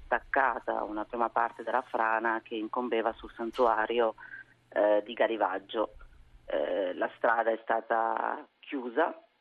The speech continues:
poi è stata riaperta a fasce orarie con un passaggio temporaneo, proprio perché incombeva appunto questa grossa massa di rocce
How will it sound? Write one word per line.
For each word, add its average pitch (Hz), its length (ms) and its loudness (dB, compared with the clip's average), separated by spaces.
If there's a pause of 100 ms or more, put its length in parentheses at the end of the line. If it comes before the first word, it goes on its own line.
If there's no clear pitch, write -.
(460)
poi 127 200 6
è 123 80 2
stata 123 240 0
riaperta 117 520 0
a - 40 -4
fasce 117 320 -4
orarie 113 560 0
con - 140 -12
un 107 120 -10
passaggio 107 1200 0
temporaneo, 117 840 0 (240)
proprio 120 260 0
perché 120 240 0
incombeva 110 520 0
appunto 110 420 -4
questa 113 520 -2
grossa 117 460 0
massa 110 840 0
di 104 320 -12 (540)
rocce 123 720 0